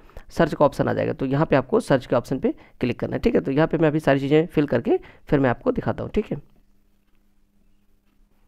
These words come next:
तो देखिए यहाँ पे जैसे मेरा पंजाब नेशनल बैंक है, तो यहाँ पे मैं जैसे ही टाइप करता हूँ पी यू एन, ठीक है, जी, जैसे देखिए मैं टाइप करता हूँ यहाँ पे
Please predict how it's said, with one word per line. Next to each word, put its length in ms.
तो 160
देखिए 200
यहाँ 160
पे 100
जैसे 200
मेरा 180
पंजाब 380
नेशनल 280
बैंक 240
है, 60
तो 140
यहाँ 180
पे 120
मैं 220
जैसे 200
ही 40
टाइप 260
करता 280
हूँ 220
पी 420
यू 400
एन, 300
ठीक 140
है, 120
जी, 480
जैसे 240
देखिए 220
मैं 100
टाइप 240
करता 180
हूँ 100
यहाँ 140
पे 180